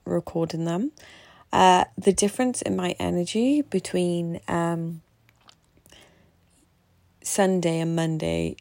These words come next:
is just completely astronomically different, and me working with myself, which I'm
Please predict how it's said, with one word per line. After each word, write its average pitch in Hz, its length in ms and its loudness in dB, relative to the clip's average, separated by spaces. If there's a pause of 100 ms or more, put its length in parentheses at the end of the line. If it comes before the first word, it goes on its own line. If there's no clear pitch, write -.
is 180 100 0
just - 280 -4
completely - 680 -4
astronomically 165 960 -4
different, 202 680 -2 (420)
and 175 360 4
me 175 300 2
working 165 460 0
with - 100 -4
myself, - 680 -4
which 175 240 -4
I'm 170 160 -2